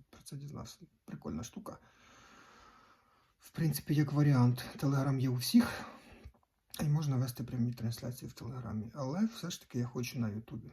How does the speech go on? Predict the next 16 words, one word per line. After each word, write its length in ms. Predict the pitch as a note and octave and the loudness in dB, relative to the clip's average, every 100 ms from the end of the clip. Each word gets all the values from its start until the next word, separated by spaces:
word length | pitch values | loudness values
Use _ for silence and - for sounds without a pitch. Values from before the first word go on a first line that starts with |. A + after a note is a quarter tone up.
| - | -12
От. 320 | A#2+ A#2 - - | -6 -6 -8 -8
І, 680 | F#3 G#3+ G#3 G3 F#3 F3 E3+ _ _ _ _ _ G3 F#3 _ _ _ - | 2 4 4 2 0 -2 -8 _ _ _ _ _ -20 -20 _ _ _ -10
м, 520 | A#2 D3 C#3+ C#3+ C#3+ - _ _ _ _ _ _ - _ _ _ | -6 -4 -4 -4 -6 -12 _ _ _ _ _ _ -20 _ _ _
відкопав, 680 | E3 - F3+ - C#3 C3 - | -2 0 -2 0 -2 -2 -8
відкопав 920 | D#3 D#3 - D3 - - - - - - _ _ - _ | -14 -12 -10 -12 -8 -6 -6 -8 -18 -20 _ _ -20 _
каналчик 540 | - C#3 F3 A3 G#3+ F#3 | -8 -4 4 4 2 -8
свій 360 | - F#3 F3+ - _ _ _ _ _ _ - _ _ - | -4 -2 -2 -6 _ _ _ _ _ _ -20 _ _ -20
старенький, 680 | - E3 D#3+ D#3 D3 D#3 C#3+ _ _ _ _ _ _ _ _ _ _ _ _ _ _ _ _ _ _ _ _ _ | -4 -2 0 0 -2 -8 -12 _ _ _ _ _ _ _ _ _ _ _ _ _ _ _ _ _ _ _ _ _
скажімо 480 | - D3 D3+ D3 | -8 -4 0 0
так, 480 | C#3+ D3 D3 - - _ _ _ _ | -2 -6 -6 -12 -20 _ _ _ _
і 140 | - D#3 | -6 -2
на 100 | D#3+ | 0
ньому 220 | F3+ D#3 | 0 0
є 160 | D3 | 0
можливість 540 | C#3 B2+ D3 E3 D3 - | -2 -4 -6 -8 -10 -12
писати 500 | C#3+ - A2 D3+ | -12 -10 -10 -10